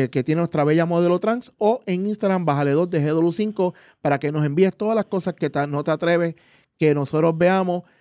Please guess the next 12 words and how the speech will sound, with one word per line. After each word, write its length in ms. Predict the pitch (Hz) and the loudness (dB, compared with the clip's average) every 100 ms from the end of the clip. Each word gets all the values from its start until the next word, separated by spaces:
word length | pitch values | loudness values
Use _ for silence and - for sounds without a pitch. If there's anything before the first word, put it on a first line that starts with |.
| _ - | _ -4
pero 180 | - 208 | -2 2
quieren 240 | 143 151 | 2 0
que 100 | 147 | 0
el 80 | 123 | -2
público 460 | - 131 127 135 - | 0 0 0 -2 -2
las 280 | 139 127 92 | -4 -4 -4
vea. 320 | 98 95 - _ - _ - | -6 -6 -8 _ -20 _ -2
Eh, 200 | 131 127 | 2 2
dicho 300 | 139 175 185 | 2 2 0
esto, 400 | 208 - 185 - | -2 -4 -4 -4
ya 280 | 120 123 127 | -8 -4 -4
estoy, 420 | - 180 190 | -2 0 0